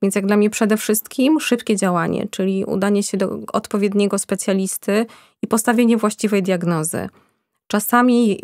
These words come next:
jest też niezbędne wdrożenie farmakoterapii. Nie zawsze. To, to zależy od bardzo wielu, y, bardzo wielu rzeczy, ale myślę, żeby nawet na pierwszy rzut pójść do psychoterapeuty,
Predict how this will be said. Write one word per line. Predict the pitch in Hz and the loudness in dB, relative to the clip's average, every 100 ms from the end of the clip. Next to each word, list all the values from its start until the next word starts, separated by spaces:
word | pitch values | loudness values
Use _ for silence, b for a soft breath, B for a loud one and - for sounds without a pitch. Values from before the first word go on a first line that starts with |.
| - | -6
jest | - 214 - | -2 -4 -2
też | 220 - | -4 0
niezbędne | 196 196 190 196 | -2 0 2 2
wdrożenie | 185 180 190 190 | 0 -2 0 0
farmakoterapii. | 180 180 175 175 - 175 - - - 208 220 | 0 -2 -2 -2 -4 -2 -4 -4 -8 -6 0
Nie | 277 | 2
zawsze. | 220 156 - - - - | 2 0 -4 -8 -10 -4
To, | 220 214 | 0 0
to | 208 - 226 - - | -2 -6 -10 -8 0
zależy | 247 247 226 | 2 2 2
od | 214 | 2
bardzo | 233 202 208 | 2 2 2
wielu, | 214 208 202 202 | 2 2 2 2
y, | 202 202 | 0 0
bardzo | 196 220 214 | 0 0 0
wielu | 208 202 190 | 0 2 0
rzeczy, | 180 151 - - | -2 -4 -4 -2
ale | 190 202 | 0 0
myślę, | 196 202 | -2 -2
żeby | 202 196 | -2 -2
nawet | 190 190 196 214 | -2 -2 -4 -4
na | 208 | -2
pierwszy | 226 220 - | -2 -2 0
rzut | 220 208 | 0 -2
pójść | - 202 190 | -2 -4 -2
do | 196 | -4
psychoterapeuty, | - 202 208 196 196 208 202 - 220 311 | -4 -6 -4 -2 -2 -2 -2 -2 0 0